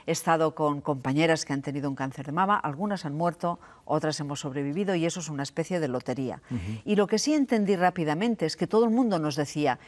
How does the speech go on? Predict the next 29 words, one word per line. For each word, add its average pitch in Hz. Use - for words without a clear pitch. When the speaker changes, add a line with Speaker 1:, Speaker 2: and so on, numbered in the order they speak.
Speaker 1:
"Es -
que 208
tene-, 190
tienes 202
que 170
ser 160
optimista, 165
es -
que 175
tienes 190
que 160
luchar". 160
Y 208
entonces 247
yo 185
tenía 180
una 151
amiga 156
que 139
estaba 160
enferma 156
como 139
yo 170
y 247
que 185
luego 190
murió, 151
por 135
cierto, 147